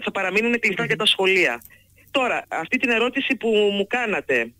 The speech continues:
Speaker 1: λοιπόν, σεισμολόγοι, επιστήμονες, καθηγητές, λένε ότι προειδοποιούσαν εδώ και πολλά χρόνια ότι θα συμβεί αυτό το, αυτός, το μέγεθος του σεισμού σε εκείνη την περιοχή που είναι ιδιαίτερα ευαίσθητο,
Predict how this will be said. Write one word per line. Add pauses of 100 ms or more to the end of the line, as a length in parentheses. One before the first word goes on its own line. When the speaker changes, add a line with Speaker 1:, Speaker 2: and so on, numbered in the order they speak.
Speaker 1:
λοιπόν,
σεισμολόγοι,
επιστήμονες,
καθηγητές, (400)
λένε
ότι
προειδοποιούσαν
εδώ (120)
και (180)
πολλά
χρόνια (260)
ότι
θα
συμβεί
αυτό
το, (280)
αυτός, (120)
το
μέγεθος
του
σεισμού (180)
σε
εκείνη
την
περιοχή
που
είναι
ιδιαίτερα
ευαίσθητο,